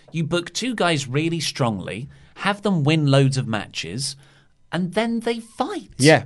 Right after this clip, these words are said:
Speaker 2: it was really, really solid stuff. It's a shame that the crowd weren't into it.
Speaker 1: Oh, they weren't into it at all.
Speaker 2: Embarrassingly quiet. But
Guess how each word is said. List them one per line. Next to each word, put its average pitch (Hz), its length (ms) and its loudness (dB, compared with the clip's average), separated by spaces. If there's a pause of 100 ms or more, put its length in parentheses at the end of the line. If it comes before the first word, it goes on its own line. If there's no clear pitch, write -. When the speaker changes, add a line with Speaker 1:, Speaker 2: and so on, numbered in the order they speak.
(120)
Speaker 2:
it 165 120 6
was 160 340 6
really, 170 480 10
really 131 540 10
solid 127 420 4
stuff. - 220 4
It's 165 120 0
a 185 60 0
shame 247 280 6
that 202 80 2
the 170 100 4
crowd 156 380 6
weren't 123 220 4
into 113 300 -2
it. - 80 -8
Speaker 1:
Oh, 139 380 6
they 143 100 2
weren't 135 240 2
into 156 220 -2
it 175 80 -4
at 185 200 -6
all. 269 320 6
Speaker 2:
Embarrassingly 139 840 6
quiet. 82 640 0
But - 440 8